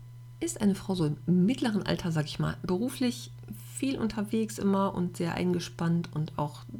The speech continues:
zehn, elf, zwölf Stunden am Tag außer Haus, wo einfach in den letzten Jahren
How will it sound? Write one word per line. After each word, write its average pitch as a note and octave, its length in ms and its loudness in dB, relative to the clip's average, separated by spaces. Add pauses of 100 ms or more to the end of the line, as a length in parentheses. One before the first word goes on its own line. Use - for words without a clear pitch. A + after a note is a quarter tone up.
(760)
zehn, G3 200 4
elf, F3+ 200 2
zwölf F3 240 0
Stunden E3+ 300 2
am D#3+ 100 0
Tag - 180 -6
außer D#3+ 280 -4
Haus, F#3 280 -4 (2250)
wo F#3 200 2
einfach - 760 -2 (640)
in E3 180 6
den E3 120 4
letzten D#3+ 380 0
Jahren E3+ 460 0